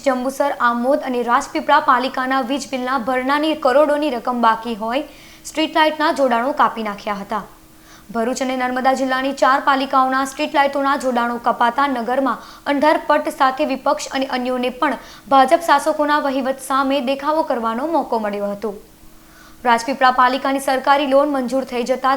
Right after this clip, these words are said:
ત્રીજા દિવસે જ સ્ટ્રીટ લાઇટો શરૂ કરી દેવાઈ હતી. દરમિયાન ભરૂચ પાલિકાએ વીજ કંપનીમાં પિસ્તાળીસ લાખ જેટલી વીજ બિલની બાકી રકમ ભરપાઈ કરી હતી. સરકારમાંથી ભરૂચ, જંબુસર અને આમોદ નગરપાલિકાના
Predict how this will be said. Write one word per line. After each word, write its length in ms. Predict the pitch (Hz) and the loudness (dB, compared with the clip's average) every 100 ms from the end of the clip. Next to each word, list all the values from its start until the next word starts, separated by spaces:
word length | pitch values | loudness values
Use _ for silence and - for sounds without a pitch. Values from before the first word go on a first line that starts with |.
| 269 | -2
ત્રીજા 240 | 285 294 277 | 0 2 2
દિવસે 340 | 269 277 277 | 0 0 0
જ 160 | 285 277 | -4 -4
સ્ટ્રીટ 300 | - 285 294 294 | -8 -6 -2 0
લાઇટો 260 | 254 254 285 | 0 0 -2
શરૂ 240 | 294 233 220 | -2 -4 -6
કરી 180 | 226 269 254 | -6 -4 -4
દેવાઈ 260 | 220 196 190 | -4 -4 -8
હતી. 200 | 196 202 - - - - - - - | -10 -12 -14 -20 -20 -20 -20 -20 -8
દરમિયાન 380 | 240 247 247 247 240 | -4 -2 -2 -4 -2
ભરૂચ 240 | 240 262 277 | -4 0 0
પાલિકાએ 420 | 262 269 269 269 | 0 2 2 2
વીજ 140 | 277 285 | 0 -4
કંપનીમાં 560 | 285 269 269 262 254 277 | -4 -4 -2 -2 0 -2
પિસ્તાળીસ 420 | - - 285 285 285 | -4 0 0 0 0
લાખ 180 | 254 262 - | 0 0 -2
જેટલી 320 | 240 233 269 269 226 | -6 -4 -4 -4 -2
વીજ 180 | 277 240 | -4 -4
બિલની 240 | 254 262 240 | -4 -2 0
બાકી 260 | 220 214 254 | 0 -2 -8
રકમ 200 | 233 269 240 | -4 -6 -4
ભરપાઈ 340 | 220 202 240 302 | -6 -4 -6 -4
કરી 240 | 233 196 190 | -8 -8 -10
હતી. 200 | 202 202 - - - - - - - - - | -12 -14 -18 -20 -20 -20 -20 -20 -20 -18 2
સરકારમાંથી 680 | 277 277 285 311 294 294 269 240 | 2 6 6 6 2 0 -2 -2
ભરૂચ, 320 | 233 262 262 | -4 -4 -2
જંબુસર 420 | 277 247 277 285 277 269 | -2 -2 -2 0 -2 0
અને 100 | 269 277 254 | -2 0 -4
આમોદ 300 | 254 294 277 | 2 2 2
નગરપાલિકાના 840 | 240 240 240 233 226 233 233 254 | 0 -2 0 -2 -2 -6 -4 -4